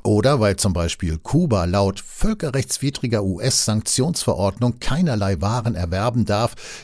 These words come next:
die einen mindestens zehnprozentigen Anteil an U-S-Patenten haben.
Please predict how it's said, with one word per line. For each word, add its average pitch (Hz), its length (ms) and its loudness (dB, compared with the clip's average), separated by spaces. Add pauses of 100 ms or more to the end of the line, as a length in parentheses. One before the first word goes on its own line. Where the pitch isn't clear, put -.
die 113 100 0
einen 98 240 2
mindestens 110 580 2
zehnprozentigen 127 840 0
Anteil 92 480 0
an 113 160 2
U-S-Patenten 87 920 -4
haben. 67 300 -8